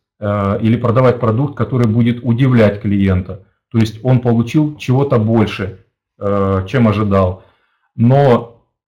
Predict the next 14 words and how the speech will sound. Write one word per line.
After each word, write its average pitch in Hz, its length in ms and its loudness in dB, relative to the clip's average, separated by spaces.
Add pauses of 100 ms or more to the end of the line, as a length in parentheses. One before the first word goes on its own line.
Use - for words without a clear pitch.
(200)
я 117 220 0
считаю, 135 360 2
что 117 260 -2
нужно 120 320 2
оказывать 110 420 0
такой 123 300 0
сервис, 170 360 -2
который 110 320 -4
будет 107 360 -2
изумлять 123 560 0
клиента, 95 500 -4 (280)
который 117 480 -2 (720)
будет, 131 440 0 (280)
э, 107 320 2